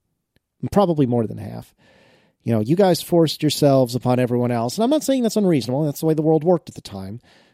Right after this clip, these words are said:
And then suddenly, fast forward a few years, and, oh, get anyone that wasn't born here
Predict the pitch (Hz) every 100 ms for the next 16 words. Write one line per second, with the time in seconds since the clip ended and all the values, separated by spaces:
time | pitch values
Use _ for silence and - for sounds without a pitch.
0 | _ _ _ _ - 185 185 185 - 202
1 | 190 190 175 175 160 - 170 151 - 143
2 | 127 123 117 117 135 147 131 123 123 117
3 | - 160 131 131 139 139 135 135 127 127
4 | 123 120 107 120 120 104 110 107